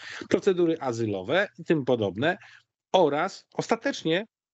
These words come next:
przede wszystkim obciążają system socjalny Europy w niewielkim jedynie stopniu, to trzeba mówić twardo, w niewielkim jedynie stopniu asymilują się oraz, y, stanowią jakiś,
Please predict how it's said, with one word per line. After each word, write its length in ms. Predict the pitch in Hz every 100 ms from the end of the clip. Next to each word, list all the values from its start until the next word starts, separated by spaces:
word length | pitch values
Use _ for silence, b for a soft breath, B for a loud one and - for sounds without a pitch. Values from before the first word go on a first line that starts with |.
| _ -
przede 220 | 202 190
wszystkim 380 | - 254 - 196
obciążają 500 | - 180 165 175 160
system 300 | 175 - 156
socjalny 480 | 151 165 151 156
Europy 560 | 156 139 131 123 120 208 B B -
w 120 | 107
niewielkim 800 | 123 180 190 170 226 254 - 196
jedynie 420 | 180 156 165 160
stopniu, 420 | 143 - 156 139 151
to 80 |
trzeba 180 | 190 202
mówić 260 | 190 165 -
twardo, 400 | - 101 95 101
w 160 | 120 113
niewielkim 600 | 156 175 170 226 226 196
jedynie 320 | 175 165 160
stopniu 520 | 151 - 151 - 180 202 B B B -
asymilują 720 | 165 - 185 175 175 151 147
się 300 | - 196 214
oraz, 580 | - 165 165 165 - -
y, 360 | 156 151 151 151 143 _ -
stanowią 920 | - - 160 151 175 165 175 170 175
jakiś, 640 | 151 160 - 156 - -